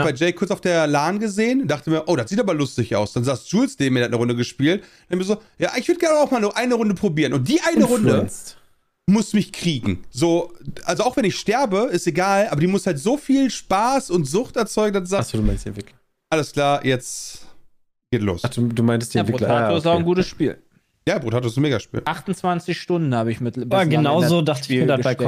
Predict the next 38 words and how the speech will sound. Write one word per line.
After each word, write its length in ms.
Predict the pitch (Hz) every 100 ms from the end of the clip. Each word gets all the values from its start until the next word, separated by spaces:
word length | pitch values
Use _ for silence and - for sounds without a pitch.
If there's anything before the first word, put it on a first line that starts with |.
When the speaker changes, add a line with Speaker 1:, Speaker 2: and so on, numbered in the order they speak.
| 135
Speaker 1:
Cosmo 160 | 135 131
Tier 320 | - 123 -
auch, 280 | 123 113 -
ne? 320 | 104 117 120
Und 180 | 104 110
dann 240 | 117 117
spielst 320 | 110 - 135 139
du 40 |
es 160 | 135 143
mal 160 | 127
eben 240 | 131 135 127
und 100 | 117
dann 140 | 117
ist 120 | 117
es 180 | 120 -
doch 200 | - 113 -
echt 240 | 127 - - -
cool. 300 | 117 104 104 _ _ _ _ _ _ _ -
<clears throat> 0 |
War 540 | - 127 165 135 123
da 120 | 123
auch 160 | - 127
sehr 440 | - 127 131 -
skeptisch 480 | 135 - 123 123 110
irgendwie, 300 | - 117 113 110
weil 260 | 113 120 123
wenn 120 | 120
man's 340 | 127 131 - 131
se-, 200 | 131 139
nur 320 | 139 160 175
im 140 | 160
Stream, 400 | 135 - 156 165
ich 80 | 156
hab's 160 | 147 -
bei, 220 | 131 123
bei 300 | 113 113 110
Maxim 460 | 110 104 - 143 165
gesehen, 420 | 151 151 151 156